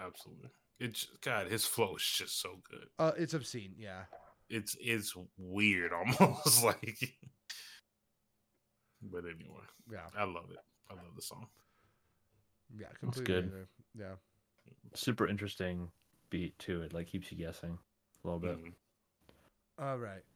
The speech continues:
Speaker 2: Next song. Good Morning America, Joey Badass.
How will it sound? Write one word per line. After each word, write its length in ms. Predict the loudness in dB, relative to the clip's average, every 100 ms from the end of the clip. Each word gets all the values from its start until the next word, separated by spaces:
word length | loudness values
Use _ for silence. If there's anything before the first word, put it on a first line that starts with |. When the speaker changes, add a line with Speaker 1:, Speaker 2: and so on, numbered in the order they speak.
| _ _ _ _ -6
Speaker 2:
Next 340 | 0 0 0
song. 640 | -4 4 6 8 4 -2 -10 _ _ _ _ _ _ _ _ _ _ _ _ _ _ -20 -20 _ _ 4
Good 280 | 8 8
Morning 360 | 6 6 6 4
America, 600 | 4 4 6 4 0 -6
Joey 380 | -2 2 4 4
Badass. 640 | 4 4 4 4 2 -4